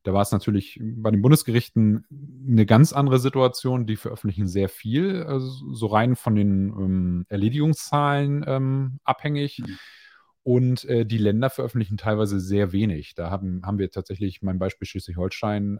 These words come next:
Speaker 1: ähm, ich meine, dass das Oberlandesgericht einen niedrigen einstelligen Prozentsatz veröffentlicht.
Speaker 2: Mhm.
Speaker 1: Und das ist natürlich schon, da hat sich, glaube ich, jetzt auch tatsächlich gefühlt, also wir haben diese, mm, Untersuchung nicht nochmal gemacht in letzter Zeit,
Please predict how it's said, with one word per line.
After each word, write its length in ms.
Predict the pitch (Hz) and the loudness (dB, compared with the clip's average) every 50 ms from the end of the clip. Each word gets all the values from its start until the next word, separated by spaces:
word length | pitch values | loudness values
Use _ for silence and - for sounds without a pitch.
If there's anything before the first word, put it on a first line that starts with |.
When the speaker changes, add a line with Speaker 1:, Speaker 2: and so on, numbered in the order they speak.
| - - | -8 -8
Speaker 1:
ähm, 600 | 92 92 92 90 90 87 90 87 87 87 90 - _ _ _ _ _ _ _ _ _ _ _ _ - _ | -6 -6 -4 -4 -4 -4 -2 -4 -4 -4 -6 -10 _ _ _ _ _ _ _ _ _ _ _ _ -20 _
ich 120 | _ - | _ -10
meine, 200 | - 87 92 104 | -8 -6 -4 -4
dass 120 | 104 92 - | -4 -4 -4
das 240 | 90 90 - - _ | -4 -6 -6 -10 _
Oberlandesgericht 760 | 101 98 92 87 92 95 101 - _ 101 101 95 - - _ _ | -2 0 0 0 0 -2 -2 -4 _ -4 -4 -4 -4 -8 _ _
einen 180 | 101 92 90 - - _ | -2 -2 -2 -4 -6 _
niedrigen 540 | 101 101 117 139 - - - 127 117 120 | 0 0 0 0 0 -2 -4 -2 -2 -4
einstelligen 800 | - - 98 101 117 143 139 - - 110 104 104 101 104 104 104 | -2 -2 -2 0 2 0 0 0 -2 -2 0 0 0 0 -2 -2
Prozentsatz 1200 | 101 - - 92 - 104 98 92 90 - - - _ - 78 80 73 - - - - - - - _ _ _ | -4 -6 -12 -10 -6 -6 -4 -4 -6 -8 -12 -20 _ -12 -6 -6 -6 -6 -6 -8 -12 -12 -12 -14 _ _ _
veröffentlicht. 720 | _ - - 85 - 80 - 82 76 - - 98 90 87 92 | _ -8 -8 -6 -6 -6 -6 -6 -6 -4 -4 -6 -4 -6 -8
Speaker 2:
Mhm. 80 | 92 | -10
Speaker 1:
Und 80 | 80 - | -6 -6
das 100 | 82 - | -4 -4
ist 160 | 95 - - | -4 -2 -2
natürlich 380 | 90 85 - - 85 80 78 - | -4 -4 -2 -4 -4 -4 -4 -4
schon, 320 | - 87 82 80 80 - - - - - - - - | -4 -4 -4 -4 -6 -8 -12 -18 -18 -18 -20 -8 0
da 120 | - 101 | 4 6
hat 100 | 123 131 | 6 6
sich, 140 | - 127 - | 4 -2 2
glaube 280 | - 120 123 131 151 147 | 6 8 8 8 6 4
ich, 140 | 127 - | 0 2
jetzt 200 | - 117 113 - | 2 0 2 0
auch 140 | - 113 - | -4 -6 -4
tatsächlich 540 | - - 107 - 120 104 - 113 - - - _ | -2 -4 -2 -2 -2 0 0 -2 -2 -4 -10 _
gefühlt, 600 | 120 101 101 107 - - - 131 165 214 214 - | -4 2 2 2 2 2 2 2 4 4 2 0
also 160 | 110 98 98 | -2 0 2
wir 80 | 104 101 | 4 4
haben 80 | 104 | 4
diese, 260 | 101 95 98 101 101 - | 4 2 -2 -2 -2 -4
mm, 280 | 117 113 113 113 117 - 123 | -4 -4 -4 -6 -8 -8 -4
Untersuchung 460 | 123 117 98 104 98 117 117 110 104 | -2 2 2 2 2 4 4 4 4
nicht 140 | 104 101 - | 4 4 4
nochmal 400 | 110 95 95 98 92 101 123 147 | 2 2 4 2 2 2 2 2
gemacht 380 | 135 123 123 127 131 - - - | 0 2 2 2 0 0 -2 -8
in 80 | - 120 | -6 -4
letzter 300 | 120 123 - - 117 110 | -4 -4 -2 -4 -6 -4
Zeit, 380 | - - 123 120 117 117 - | -4 -4 -2 -2 -2 -4 -6